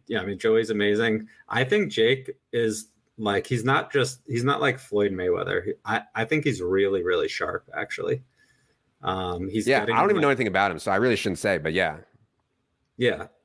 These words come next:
Speaker 1: So I don't think he's just, like, a typical influencer. I d-, I have no idea what, what their deal is and stuff, but, um, yeah, my hot take is that Jake Paul is actually, I think he's really, really sharp. Everything that I've seen that he's done is really sharp.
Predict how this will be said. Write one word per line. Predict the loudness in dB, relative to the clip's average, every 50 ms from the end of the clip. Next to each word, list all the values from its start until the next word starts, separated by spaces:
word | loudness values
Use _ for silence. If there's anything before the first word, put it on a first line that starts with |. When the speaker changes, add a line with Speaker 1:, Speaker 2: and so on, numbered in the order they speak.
| _ _ -10
Speaker 1:
So | -4 -2 0
I | 2 2
don't | 2 2 0 0
think | 0 -2 0
he's | 0 0 -2 -2
just, | -2 -4 -4 -2 -2
like, | -2 0 0
a | 0 0 0 -2 -2 -2
typical | -2 -4 -2 -4 -4 -2 -2 -2 -2 -2 -4 -6
influencer. | -10 -8 -4 -4 -4 -2 -2 0 0 2
I | 2 2
d-, | 2
I | 2 2 2
have | 2 0
no | 0 -2 -4
idea | -4 -4 -4 -4 -4
what, | -4 -6 -8 -12 -10 -6
what | -6 -4 -2
their | -2 -2 -2
deal | -2 -4 -6 -4 -6
is | -6 -8 -8
and | -10 -8
stuff, | -6 -6 -6 -6 -4 -4
but, | -4 -4 -6 -8 -12 -20 -20 -20 -20 _ _ _
um, | -6 -4 -4 -4 -4 -6 -6 -8 -10 _ _ -6
yeah, | -6 -4
my | -2 0 0 0
hot | 0 0 -2 0
take | 0 0 0 2 0
is | 0
that | 0 0 -2 -2
Jake | -2 -4 -4 -4 -2
Paul | -2 0 0
is | 0 -2
actually, | -4 -6 -8 -6 -2 -2 -2 -2 -2 -6 _ _ _ -20 -20 -20 _ -20 -20 _ _ _ _ _ -4
I | -2 0 0
think | 2 0 0 0 0
he's | -4 -4 -4
really, | -4 -2 0 0 2 2 2 0
really | 0 2 2 2 2 2
sharp. | 0 0 -2 -2 -2 -4 -2
Everything | 0 0 2 0 0 0 0 0 0 0
that | 0 0
I've | 0 -2 -2
seen | -2 -2 -2 -2 -2 -2
that | -2 -2
he's | -4 -6 -6
done | -8 -10 -10 -8 -8
is | -10 -10 -8
really | -10 -10 -8
sharp. | -8 -6 -4 -4 -4 -4